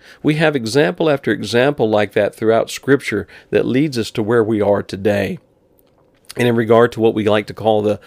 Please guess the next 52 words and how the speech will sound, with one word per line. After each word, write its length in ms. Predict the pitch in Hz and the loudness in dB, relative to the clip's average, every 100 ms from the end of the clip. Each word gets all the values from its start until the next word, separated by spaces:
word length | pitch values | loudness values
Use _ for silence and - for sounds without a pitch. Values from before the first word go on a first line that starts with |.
| - _ | -20 _
the 80 | 101 | -10
steps 500 | - 113 - - 101 | -2 -2 -2 -8 -12
of 80 | |
salvation, 560 | - 101 95 107 107 101 | -2 0 2 0 -2 -6
if 160 | 95 101 | -6 -6
you 80 | |
will, 360 | 98 104 101 98 | -2 -2 0 -4
to 240 | - 98 - - - - | -6 -10 -10 -20 -20 -6
hear 500 | 139 143 123 104 98 | 2 4 4 2 0
and 140 | 95 | -4
believe 640 | 98 104 120 113 101 98 113 | -2 -2 0 -2 -4 -8 -12
and 180 | - - | -14 -8
repent 560 | 107 - 139 120 - | -8 -2 0 0 -2
and 100 | 98 | -8
confess, 640 | - 98 - 117 107 - - - - _ _ | -10 -10 0 2 2 -4 -12 -16 -20 _ _
as 100 | - | -8
soon 140 | - 135 | -2 0
as 120 | 151 | 0
you 60 | 165 | 0
get 160 | 170 | 0
to 60 | 143 | 0
baptism, 640 | 139 175 147 - 104 107 | 0 0 -2 -4 -2 0
that's 220 | 107 107 - | -2 -2 -4
where 100 | 113 | -4
people 260 | 117 110 | -4 -4
shut 300 | - 131 - | -2 -2 -2
down. 380 | 131 123 143 120 _ _ | -4 -4 -8 -18 _ _
"Well, 240 | 113 117 - | 0 0 -2
I 120 | 107 | -4
don't 120 | 98 | -4
want 160 | 92 92 | -6 -10
to 80 | - | -10
do 60 | |
that. 260 | - - 95 - | -8 -8 -10 -8
We 100 | 131 | 2
don't 220 | 151 127 - | 2 2 0
need 200 | 110 98 | -4 -4
to 40 | |
do 160 | 85 98 | -4 0
that." 240 | 101 98 | 0 0
And 140 | - 110 | 0 0
they've 120 | 113 | 0
been 140 | 110 | -4
taught 280 | - - 147 | -6 -2 -2
a 40 | |
false 540 | 117 - 156 156 143 - | -2 -2 2 2 0 -6
doctrine 760 | 165 123 214 - 92 87 - - _ _ - | 2 2 2 -4 -6 -6 -8 -16 _ _ -6
by 280 | 110 117 | 2 2
men, 640 | 107 110 196 135 98 95 135 _ - | 4 4 4 4 0 -8 -12 _ -6
not 180 | 113 | -4
by 160 | - 123 | 0 2
God, 440 | 117 185 170 - | 4 4 2 -8